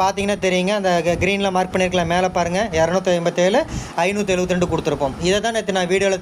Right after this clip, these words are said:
தெளிவா சொல்லியிருந்தேன். நம்ம வீடியோ போடும்போது நம்ம கொடுக்குற கெஸ்ஸிங் மிஷின் நம்பர்ல வந்துட்டு அடுத்து என்ன வரும்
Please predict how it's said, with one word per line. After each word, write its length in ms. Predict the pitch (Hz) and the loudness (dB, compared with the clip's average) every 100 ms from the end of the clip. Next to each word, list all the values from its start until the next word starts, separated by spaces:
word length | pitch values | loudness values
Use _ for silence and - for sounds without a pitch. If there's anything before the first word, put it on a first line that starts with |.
| 170 | 0
தெளிவா 240 | 185 196 185 | 2 2 0
சொல்லியிருந்தேன். 440 | 170 165 190 220 - - - 156 | 0 0 0 -2 -6 -12 -10 -4
நம்ம 180 | 190 240 233 | -2 0 0
வீடியோ 220 | 226 233 220 202 | 2 2 2 0
போடும்போது 540 | 208 196 180 170 175 202 202 - - - | 0 2 2 2 2 0 -2 -12 -16 -6
நம்ம 180 | 180 196 202 | -2 0 0
கொடுக்குற 260 | 226 226 208 | 0 0 0
கெஸ்ஸிங் 280 | 190 180 202 | -2 0 0
மிஷின் 220 | 185 196 214 | 0 -2 -2
நம்பர்ல 220 | 190 175 | 0 0
வந்துட்டு 220 | 175 202 175 | 0 2 2
அடுத்து 220 | 196 202 180 | 0 -2 -2
என்ன 120 | 175 156 | 0 0
வரும் 200 | 147 127 | 0 -4